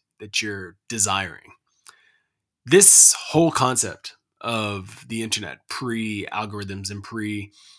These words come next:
pre-S E O optimization, was a very difficult time to navigate the internet.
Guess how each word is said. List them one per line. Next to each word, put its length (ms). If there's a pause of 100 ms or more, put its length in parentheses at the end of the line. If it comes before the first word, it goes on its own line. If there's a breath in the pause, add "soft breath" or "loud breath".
(440 soft breath)
pre-S 1040
E 100
O 120
optimization, 960 (920 soft breath)
was 760
a 120
very 420
difficult 680
time 360
to 140
navigate 420
the 140
internet. 400